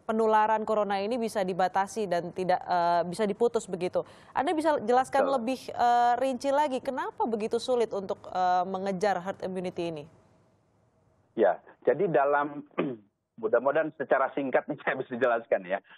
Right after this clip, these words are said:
Speaker 2: Herd immunity ini kan intinya si virus ini nggak bisa menginfeksi, eh, masyarakat karena setiap dia dibawa orang yang membawa virus itu, yang terinfeksi,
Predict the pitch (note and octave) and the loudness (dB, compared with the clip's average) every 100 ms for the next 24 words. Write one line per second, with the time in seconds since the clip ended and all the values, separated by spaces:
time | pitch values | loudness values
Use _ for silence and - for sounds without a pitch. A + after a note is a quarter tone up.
0 | _ D3+ D#3 F3+ E3 E3+ E3+ E3+ F3+ F3 | _ 0 2 0 2 2 0 0 -2 -2
1 | B2 C#3 G3+ F3+ D3 C#3+ D3 F3+ G#3 - | -2 -2 -4 -2 -2 -2 0 0 0 -6
2 | _ _ D3+ - E3 E3 E3 F3 A#3 D#3 | _ _ -4 -2 0 0 -2 -2 0 2
3 | A2+ A2+ - G#2+ G#2 G#2 G#2 - A2 _ | 0 0 -2 -2 -4 -8 -4 -2 -2 _
4 | A#2 G#2+ G#2 G2+ - _ _ - G#2 G#2+ | -4 -2 -2 -4 -8 _ _ 0 2 2
5 | G#2 G#2+ G2+ E2+ - F3+ - D#3+ E3 - | 2 2 2 0 -2 -2 -2 0 -2 -4
6 | - F#3+ E3+ D3+ C3+ C3+ B2 - _ _ | 0 0 0 -2 0 2 2 -2 _ _
7 | _ _ - - A#2+ A#2+ A#2+ A#2+ B2 B2 | _ _ -20 -18 -4 2 2 4 4 2
8 | B2 A#2+ A#2 A#2 A2+ A2 G#2+ G#2 G#2 G2 | 2 0 0 0 -2 0 2 4 2 0
9 | - G#2+ G#2+ F#2+ - F#3+ A#2 G2 G#2+ G#2+ | 0 -2 -2 -4 -4 -2 -2 -2 -2 -2
10 | G2+ F#2+ - G3 | -2 -4 -2 -6